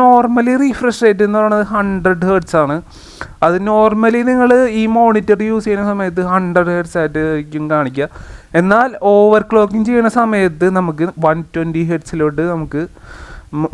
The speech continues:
മോണിറ്ററിൻ്റെ റീഫ്രഷ് റേറ്റ് കിട്ടുന്നുണ്ട്. വൺ എം എസ് റെസ്പോൺസ് ടൈമാണ് നമുക്ക് കിട്ടുന്നത്. പിന്നെ നമുക്ക് ഇത് ട്വൻറ്റി ഫോർ ഇഞ്ചാണ്, എൽ ഇ ഡി ഡിസ്പ്ലേ ആണ്. പിന്നെ ഒരു മോണിറ്റർ, ഒരു യൂസർ ഗൈഡ്, ഒരു വാറണ്ടി കാർഡ്,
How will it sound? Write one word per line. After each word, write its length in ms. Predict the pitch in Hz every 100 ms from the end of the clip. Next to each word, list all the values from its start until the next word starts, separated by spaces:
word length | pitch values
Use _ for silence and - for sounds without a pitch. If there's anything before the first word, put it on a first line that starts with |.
| 170
മോണിറ്ററിൻ്റെ 560 | 165 160 151 156 151 175
റീഫ്രഷ് 420 | 185 - 151 -
റേറ്റ് 220 | 147 139 156
കിട്ടുന്നുണ്ട്. 320 | 156 139 123 131
വൺ 100 | 151 185 196
എം 60 | 208
എസ് 160 | 233 254
റെസ്പോൺസ് 520 | 240 - - 190 185 - 180
ടൈമാണ് 400 | 170 170 180 175
നമുക്ക് 220 | 170 151 156
കിട്ടുന്നത്. 340 | 147 123 127 - - - - - - - -
പിന്നെ 220 | 175 190 220
നമുക്ക് 280 | 226 196 220 220
ഇത് 100 | 196 214
ട്വൻറ്റി 340 | 214 202 185 196
ഫോർ 160 | 185 202 202
ഇഞ്ചാണ്, 440 | 190 175 175 170 190 - _ _ - 156
എൽ 100 | 165 165
ഇ 60 | 170
ഡി 60 | 170 165
ഡിസ്പ്ലേ 340 | 185 - 175 165 151
ആണ്. 120 | 151 175 - - - - - - - - - - - -
പിന്നെ 240 | 139 147 156 - - - - 156
ഒരു 140 | 175 214
മോണിറ്റർ, 580 | 233 214 190 175 185 185 196
ഒരു 120 | 180 185
യൂസർ 400 | 196 185 170 170 156
ഗൈഡ്, 300 | 165 160 156 175 156
ഒരു 100 | 151
വാറണ്ടി 440 | 165 156 147 147 143 143
കാർഡ്, 260 | 135 139